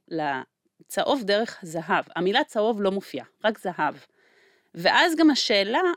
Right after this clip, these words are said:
האם זה אור, כן? האם, האם, אה, הכוונה, אה, זה צהוב, אה, זהוב שהוא אור, או הוא חומר, אוקיי? האם,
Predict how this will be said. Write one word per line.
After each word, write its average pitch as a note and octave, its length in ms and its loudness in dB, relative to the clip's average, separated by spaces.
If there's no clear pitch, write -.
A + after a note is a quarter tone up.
האם C4 520 2
זה F#3 280 -4
אור, G3+ 320 0
כן? G#3+ 240 4
האם, G#3 340 2
האם, G#3 360 2
אה, F#3+ 380 2
הכוונה, G3 480 -2
אה, D#3 280 -2
זה D#3 240 -12
צהוב, G3+ 480 -2
אה, F3 60 -6
זהוב G3+ 420 0
שהוא D#3 420 -6
אור, B3 360 2
או A3 120 -2
הוא C4 180 0
חומר, D4+ 520 2
אוקיי? A#3+ 380 -4
האם, A#3 440 2